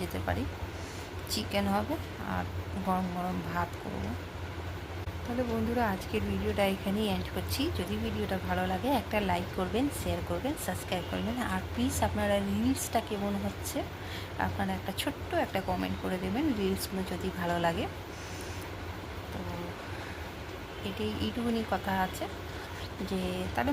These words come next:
মন দিয়ে না একটা ইচ্ছে হবে রিলসটা করার, বুঝতে পেরেছেন? যে ভালো লাগছে, আপনাদের কি খারাপ লাগছে, একটা জানতে পারবো। এইটুকুনি রিকোয়েস্ট,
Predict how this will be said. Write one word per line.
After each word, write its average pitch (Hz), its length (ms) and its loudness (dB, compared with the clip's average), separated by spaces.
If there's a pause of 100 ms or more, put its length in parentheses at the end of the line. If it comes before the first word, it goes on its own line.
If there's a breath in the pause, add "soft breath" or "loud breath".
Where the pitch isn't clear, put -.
মন 247 200 8
দিয়ে 320 160 8
না 330 120 8
একটা - 140 0 (100)
ইচ্ছে - 300 -2 (220)
হবে 175 200 -2 (220)
রিলসটা 190 380 0 (120)
করার, 87 280 4 (960)
বুঝতে 240 280 -4
পেরেছেন? 359 320 -2 (360)
যে 190 120 2 (880)
ভালো 208 180 6 (120)
লাগছে, 208 340 0 (160)
আপনাদের 185 360 0 (120)
কি 98 100 -4 (300)
খারাপ 196 300 6
লাগছে, 185 340 2
একটা - 140 -4 (100)
জানতে 240 380 6
পারবো। 185 220 2 (1800 loud breath)
এইটুকুনি 247 500 2 (160)
রিকোয়েস্ট, 220 480 -2